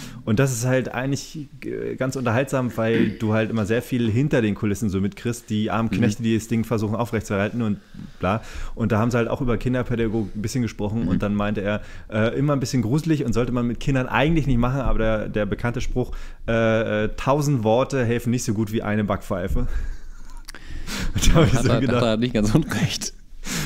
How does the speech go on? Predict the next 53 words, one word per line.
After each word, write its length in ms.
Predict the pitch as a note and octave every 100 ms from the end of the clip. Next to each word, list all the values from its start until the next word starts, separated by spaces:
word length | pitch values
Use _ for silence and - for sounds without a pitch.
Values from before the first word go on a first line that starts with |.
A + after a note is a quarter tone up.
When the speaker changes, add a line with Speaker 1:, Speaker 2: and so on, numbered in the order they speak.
| -
Speaker 2:
Ja, 120 | B2
Speaker 1:
Da 40 | C#3+
musst 120 | -
du 40 |
Speaker 2:
Mann, 100 | C#3+
Speaker 1:
grad 100 | D#3+
Speaker 2:
es, 60 | C3+
Speaker 1:
dran 140 | B2
denken, 160 | A#2+ -
Speaker 2:
also, 80 | A#2+
du 0 | A2+
Speaker 1:
so 20 |
Speaker 2:
musst 140 | E3 F3
ja 60 |
nicht 120 | C#3
gleich 180 | A#2+ A#2
tätlich, 500 | - A2+ A2+ G2+ -
äh, 360 | F#2 F2+ F2 G#2+ A2+ - - - - - - -
handgreiflich 540 | F#2+ A2+ F2 E2 F2+
werden, 180 | F2 F2
Speaker 1:
Ja, 80 | C#3+
aber 120 | F#2+
Speaker 2:
aber 60 | C3+
Speaker 1:
wenn 80 | D#3
du 60 |
merkst, 280 | C3 C3+ -
es, 100 | - -
äh, 100 | -
also 200 | B2+ A2
das 180 | D3+ -
ist 60 |
hier 100 | D3+
Speaker 2:
Ja. 40 | B2
Speaker 1:
halt 140 | C3+
schon 160 | F#3+ A#2+
viel 360 | - D#3 D3
wert, 300 | A2+ B2+ C#3
wenn 100 | A#2+
du 60 | A#2
merkst, 220 | A2+ A2
es 80 | E2+
Speaker 2:
Ja. 60 | A#2
Speaker 1:
macht 240 | A2 -
schon 140 | A#2+
was, 200 | G#2+ G#2+ - -
wenn 120 | A#2+ A#2
ein 20 |
Erwachsener 440 | A#2 G2 B2 C#3
sagt, 200 | A#2 -
"Komm 180 | - C3
mal 180 | B2 A2+
her", 400 | A2+ A2 A2 C3
Speaker 2:
Ja. 200 | F#2+ F2+